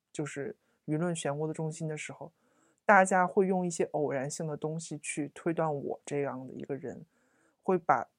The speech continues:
我平时的一些不耐烦也好，或者是一些小污点也好，好像这些东西都是所有的，就是大家会用一条线把这些珠子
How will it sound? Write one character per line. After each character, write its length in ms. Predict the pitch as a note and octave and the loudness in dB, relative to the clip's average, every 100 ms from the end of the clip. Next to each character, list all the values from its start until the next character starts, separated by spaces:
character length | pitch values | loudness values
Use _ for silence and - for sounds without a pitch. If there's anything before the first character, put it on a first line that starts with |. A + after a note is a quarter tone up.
| - | -12
我 220 | D3+ D#3 | -6 -6
平 220 | - D#3 | -2 -4
时 180 | - E3 | -2 -4
的 80 | - - | -6 -2
一 80 | F3+ | 2
些 420 | - - D#3 D#3+ - - - - | 4 8 6 6 -10 -18 -16 0
不 140 | D#3+ | 4
耐 180 | F3 F3 | 6 4
烦 280 | - C3 C#3 | 2 -4 -2
也 120 | D#3 | -4
好， 340 | D#3+ - C#3+ | -6 -10 -14
或 240 | C#3+ D#3 D3+ | -6 -4 -4
者 140 | D3+ | -4
是 260 | D3+ D3 D3 | -6 -6 -4
一 40 | |
些 340 | D3 D3 D3 D#3 - - - | -4 -2 -2 -6 -12 -20 -6
小 220 | - D#3 | 4 6
污 180 | D3+ E3+ | 8 6
点 240 | E3+ C#3 | 6 0
也 80 | C#3+ | -4
好， 320 | - C#3+ D#3+ _ _ _ _ - _ - | -6 -8 -10 _ _ _ _ -20 _ -6
好 180 | - | -2
像 140 | F#3 G3+ | 0 2
这 120 | A3 | 6
些 120 | A3 | 6
东 180 | A3 G#3+ | 8 4
西 120 | G#3+ | 2
都 200 | G3+ G#3+ | 4 4
是 120 | G#3 | 4
所 220 | G3 - D#3 | 0 2 2
有 80 | |
的， 140 | D#3 C#3+ | 2 0
就 140 | E3+ | -2
是 120 | E3 | -4
大 200 | E3 F3+ | -2 0
家 260 | F#3 F3+ F3+ - | 2 2 2 -2
会 200 | - F3 | 0 2
用 200 | E3+ E3 | 0 -2
一 40 | |
条 200 | E3 D#3+ | 0 0
线 320 | D#3+ - F3+ D#3+ | 0 2 0 0
把 160 | C#3 | -4
这 100 | D3+ | -6
些 160 | E3 E3 | -4 -4
珠 240 | - E3+ | 0 -2
子 180 | E3+ D#3 | 0 -2